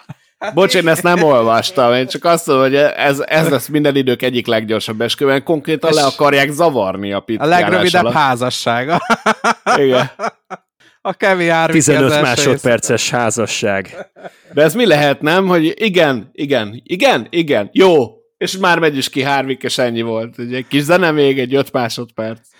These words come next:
Speaker 2: Vagy elképzelem, hogy Harvick, tudod, izzadva bejön a pitbe, a, a,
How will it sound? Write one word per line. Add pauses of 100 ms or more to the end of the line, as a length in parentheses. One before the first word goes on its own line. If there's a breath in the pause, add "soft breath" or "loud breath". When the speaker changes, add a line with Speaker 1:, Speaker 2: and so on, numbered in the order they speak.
(140 soft breath)
Speaker 2:
Vagy
elképzelem,
hogy
Harvick,
tudod,
izzadva
bejön
a
pitbe,
a, (460 soft breath)
a,